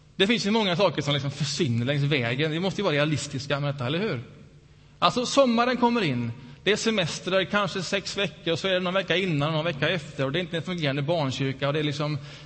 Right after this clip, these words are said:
vi åker, vi är på väg på olika ställen, det försvinner åtta veckor där direkt. Det är rimligt, tänker jag. Femtiotvå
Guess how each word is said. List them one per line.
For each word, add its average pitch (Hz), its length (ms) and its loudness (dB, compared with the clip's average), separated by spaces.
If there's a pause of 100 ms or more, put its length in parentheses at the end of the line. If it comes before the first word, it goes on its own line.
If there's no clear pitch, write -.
(200)
vi 170 180 2
åker, 147 360 0
vi 165 60 0
är 170 40 -2
på 165 100 -4
väg 147 200 2
på 165 60 -2
olika 139 200 0
ställen, 135 240 0
det 147 80 -2
försvinner 151 260 -2
åtta - 180 -2
veckor 135 360 -2 (220)
där 117 300 -2
direkt. - 520 -12
Det - 60 0
är 202 40 2
rimligt, 226 500 -4 (260)
tänker 135 200 -4
jag. 127 80 -4 (1300)
Femtiotvå 226 480 4